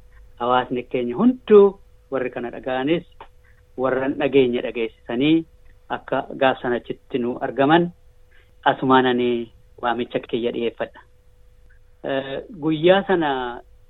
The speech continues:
sababeeffannee ijoollee afaan Oromoo barachaa turte, eh, sachumaan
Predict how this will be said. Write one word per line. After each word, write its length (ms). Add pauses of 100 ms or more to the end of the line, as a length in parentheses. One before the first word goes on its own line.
(220)
sababeeffannee 1000 (440)
ijoollee 380
afaan 200
Oromoo 340
barachaa 420
turte, 760 (760)
eh, 920 (340)
sachumaan 680